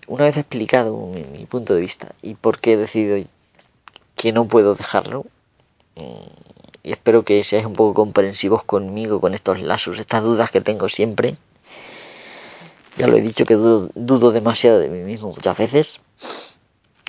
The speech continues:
Em, voy a aclararos las novedades que hay. Mm,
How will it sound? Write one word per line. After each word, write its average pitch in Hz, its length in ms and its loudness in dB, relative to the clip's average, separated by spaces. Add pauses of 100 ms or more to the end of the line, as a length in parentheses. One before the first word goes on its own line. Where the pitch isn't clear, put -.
(120)
Em, 107 540 0 (2000)
voy 120 220 6
a 131 60 6
aclararos 117 640 2
las 104 240 -4
novedades 98 380 2
que 85 160 -2
hay. - 200 -6 (260)
Mm, 95 420 -12